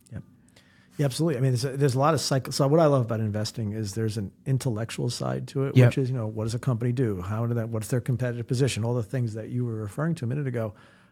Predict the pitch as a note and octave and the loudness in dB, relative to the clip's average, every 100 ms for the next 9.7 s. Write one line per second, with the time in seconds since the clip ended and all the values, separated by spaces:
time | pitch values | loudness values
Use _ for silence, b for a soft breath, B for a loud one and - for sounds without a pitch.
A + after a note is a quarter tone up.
0 | b D3 C3 B2 A2 B B - D3 G#3+ | b -2 0 0 -4 B B 2 4 2
1 | G#3 D3+ B2 A2+ B2 C3+ - - - A#2+ | 2 0 0 -2 -2 -2 -4 -6 -4 -2
2 | A#2+ B2 A#2+ A#2 - B2+ G#2 G#2+ G#2 A2 | 0 0 0 -2 -2 -4 -4 -6 -6 -6
3 | A2 G#2+ A2 G#2+ F#2 A2 D#3+ - - - | -8 -6 -4 -4 -2 -2 -4 -6 -10 -8
4 | - - - - C3 A#2 G#2 - A#2+ A2 | -10 -10 -8 4 8 8 6 0 -4 -2
5 | A#2+ B2+ F#3 A#3+ G2+ C3 G#2+ G#2+ C3+ - | 0 0 0 -4 -4 -6 -4 0 0 0
6 | - A2+ C3 C3+ C3 F3+ A#2+ A2 A2+ B2 | -4 -6 -2 0 0 0 0 -2 -4 -4
7 | B2 A#2 A2+ A2 B2 C#3+ A2 A#2 A#2+ B2 | -2 0 0 0 0 0 -4 -4 -2 -2
8 | G#2+ G#2 G#2+ - A#2 A#2 A#2 C3 - C3 | -2 -4 -6 -4 -4 -2 -4 -6 -6 -6
9 | G#2+ G#2 G#2 A#2+ - A2+ | -6 -2 6 6 6 -2